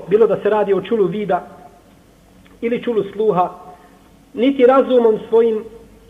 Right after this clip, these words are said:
nisu spremni, niti su u mogućnosti da zamisle ono šta je Allah dželešanu pripremio od blagodati. I zato kaže uzvišeni:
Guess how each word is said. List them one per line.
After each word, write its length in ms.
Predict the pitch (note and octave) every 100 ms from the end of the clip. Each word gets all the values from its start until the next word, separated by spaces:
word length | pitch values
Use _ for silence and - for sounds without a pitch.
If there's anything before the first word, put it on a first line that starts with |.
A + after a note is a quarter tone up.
| -
nisu 300 | F#3 B3 A#3+ -
spremni, 360 | A#3 A#3 G#3+ G3+ - - - - - - _ _ _ -
niti 240 | G#3+ G#3+
su 140 | G3+ A3
u 40 |
mogućnosti 760 | G#3 G3 A#3+ A#3 A#3 - G#3+ D3+ - - -
da 200 | F#3 F3+
zamisle 540 | A#3 C4 B3 A3+ G3 F#3+
ono 260 | G3 G3 F3
šta 180 | -
je 200 | F#3 D#3+ D#3 - -
Allah 360 | E3 F3 D3+ D3
dželešanu 560 | D#3 C#3+ D#3 D3+ D3 C#3+ -
pripremio 420 | - D3+ D#3 D3+ C3+
od 80 |
blagodati. 520 | B2 C#3+ C3+ A#2+ A2+ A2+ -
I 100 | D#3+
zato 240 | C#3 D#3+ F3
kaže 240 | F#3+ F3
uzvišeni: 540 | F#3+ G3 A3+ C4+ C#4+